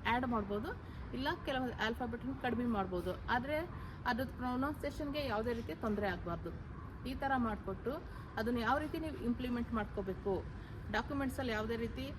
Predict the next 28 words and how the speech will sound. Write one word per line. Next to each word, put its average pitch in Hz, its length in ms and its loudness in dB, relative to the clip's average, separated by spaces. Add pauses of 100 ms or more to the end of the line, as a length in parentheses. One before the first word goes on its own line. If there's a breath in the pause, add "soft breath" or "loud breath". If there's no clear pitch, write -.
(280)
ಚೇಂಜ್ 233 200 6
ಮಾಡ್ಕೊಳ್ಳೋ 226 340 4
ಅವಶ್ಯಕತೆ 214 580 0
ಇರೋದಿಲ್ಲ. 208 460 4 (720)
ಈ 226 80 4
ನೇಮು 277 380 4 (400 loud breath)
ನೀವೆಷ್ಟು 240 440 2
ಅದನ್ನ, 285 260 4 (560)
ಆ, 226 180 6
ಹೆಚ್ಚಾಗಿ 233 460 4
ಬಳಸ್ತೀರೋ 214 440 4
ಅದ್ರದ್ದು 208 380 4
ವೈಬ್ರೇಷನ್ 226 480 2
ಅಷ್ಟು 214 300 -2
ಜಾಸ್ತಿ 214 380 0
ಆಗತ್ತೆ. 202 440 2 (320 loud breath)
ಅದು 226 160 4
ಗ್ರಿಡ್ಡಲ್ಲಿ 226 520 2
ಕೂಡ 285 140 0 (600)
ಪಾಸಿಟಿವ್ 254 400 2
ವೈಬ್ಸ್ 247 560 0 (180)
ಕೊಡುತ್ತೆ. 190 400 2 (480)
ಫೈವ್, 247 200 0
ಸಿಕ್ಸ್ - 280 -4
ಇಲ್ಲ 277 160 0
ಅಂತಂದ್ರೆ 269 320 0
ಅಕಸ್ಮಾತ್ 240 460 -2
ನಿಮ್ಮ 220 220 2